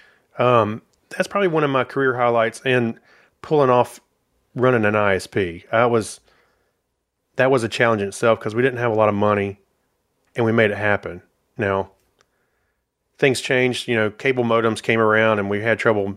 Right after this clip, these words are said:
m-, m-, moving on, but, uh, but we made it work, and I think that that was probably one of my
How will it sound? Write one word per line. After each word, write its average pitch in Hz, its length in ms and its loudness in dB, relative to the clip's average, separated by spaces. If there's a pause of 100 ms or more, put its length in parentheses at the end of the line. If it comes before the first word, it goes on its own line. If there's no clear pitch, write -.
m-, 82 240 -14
m-, 123 280 -4
moving 120 260 2
on, 117 240 2
but, 104 220 -2 (400)
uh, 110 260 2
but 120 260 -4
we 135 120 0
made 139 160 2
it 117 80 2
work, 113 440 -2
and 110 520 2
I 104 40 2
think 117 340 -2
that 104 160 -14
that 113 180 0
was 107 100 -6
probably 107 400 0
one 101 180 0
of 98 60 0
my 98 240 0